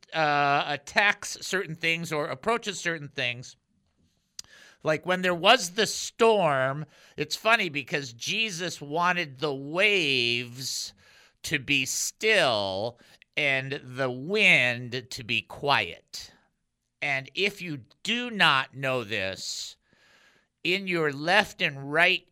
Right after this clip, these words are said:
ear, somewhere between, I don't know what the terms are in the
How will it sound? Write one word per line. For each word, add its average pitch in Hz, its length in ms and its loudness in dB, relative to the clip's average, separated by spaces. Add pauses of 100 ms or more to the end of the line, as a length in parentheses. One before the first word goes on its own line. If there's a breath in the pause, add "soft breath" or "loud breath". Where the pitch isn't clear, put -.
ear, 123 500 2
somewhere 190 380 -6
between, 156 640 -6
I 135 120 -8
don't 127 180 -10
know 104 80 -12
what 95 240 -12
the 87 120 -12 (500)
terms 113 420 -8
are 98 320 -4
in 110 260 -8
the 98 280 -8